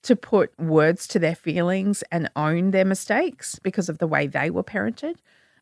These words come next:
then often grow up thinking it's not safe to make mistakes. And ultimately,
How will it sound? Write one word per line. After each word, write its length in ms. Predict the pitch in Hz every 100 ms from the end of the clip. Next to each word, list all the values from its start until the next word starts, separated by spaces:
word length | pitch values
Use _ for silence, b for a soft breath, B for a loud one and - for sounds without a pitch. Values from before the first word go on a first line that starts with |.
| _
then 160 | 277 311
often 240 | 320 311
grow 240 | 233 196 180
up 220 | 185 -
thinking 440 | - 190 214 180 -
it's 180 | - -
not 200 | 269 -
safe 320 | - 175 -
to 120 | -
make 200 | 175 -
mistakes. 500 | 180 - 147 98 - -
And 160 | 220 -
ultimately, 720 | 240 285 - 381 - 320 381